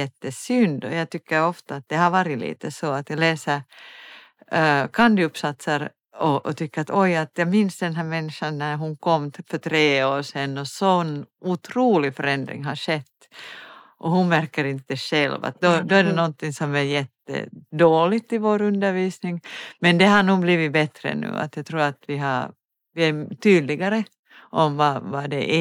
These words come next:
Speaker 1: är som ni kan och, och, och just att det är faktiskt nyttigt i arbetslivet.
Speaker 2: Mm.
Speaker 1: Men, men, men samtidigt lämna en sån här öppenhet att du får också utveckla dina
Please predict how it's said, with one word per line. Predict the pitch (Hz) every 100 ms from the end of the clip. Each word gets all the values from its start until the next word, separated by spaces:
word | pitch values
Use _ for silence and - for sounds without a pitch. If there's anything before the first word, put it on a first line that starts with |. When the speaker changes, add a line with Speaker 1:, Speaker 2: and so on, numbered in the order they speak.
| 143
Speaker 1:
är | 135
som | - 131 127 131 _ _
ni | 139 135
kan | - 143 135 127 131 -
och, | - - 110 135 - - - - - -
och, | - 139 123 113 -
och | 143
just | 143 139 -
att | 127
det | 151
är | 139 139 135 - -
faktiskt | 135 - - 143 -
nyttigt | 151 135 - 139 131
i | 113
arbetslivet. | 92 156 151 160 - 202 208 214 240 - _ 214
Speaker 2:
Mm. | 202 196 196 _ - - - _ _
Speaker 1:
Men, | 160 156 143 139 - - _ _ _ 175
men, | 175 170 165 - 196 - -
men | 214 208
samtidigt | - 240 202 156 147 147 143
lämna | 165 160 143 135
en | 156
sån | - 156
här | 151 139
öppenhet | 175 - _ - - 151 156 143 160 160
att | 151
du | 156
får | - 170 147
också | 143 - 160 139 - _ _
utveckla | 165 160 - 151 - 147
dina | 143 139